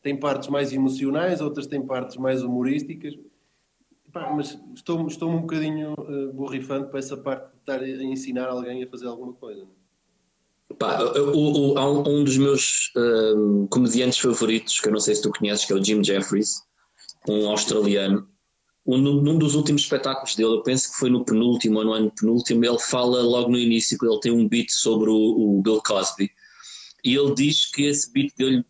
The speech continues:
Speaker 2: muito, muito, muitos problemas, mas mais problemas que foram gerados por uma jornalista que foi ver um dos primeiros espetáculos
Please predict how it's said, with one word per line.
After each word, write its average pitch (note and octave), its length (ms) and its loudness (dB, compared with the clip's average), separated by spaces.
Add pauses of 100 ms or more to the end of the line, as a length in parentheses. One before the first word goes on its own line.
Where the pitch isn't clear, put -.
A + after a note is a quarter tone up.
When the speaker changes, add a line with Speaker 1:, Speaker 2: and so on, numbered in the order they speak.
Speaker 2:
muito, C3+ 380 2 (140)
muito, A#2+ 460 2
muitos B2 220 2
problemas, B2+ 720 0 (360)
mas C#3 300 2
mais D3+ 300 2
problemas D3+ 540 2
que - 80 -10
foram D3+ 180 2
gerados C#3+ 320 0
por - 140 0
uma C#3+ 100 4
jornalista B2+ 640 2
que - 160 -16
foi B2 140 0
ver B2+ 200 0
um B2 80 4
dos A#2+ 140 2
primeiros A#2 400 0
espetáculos - 720 -4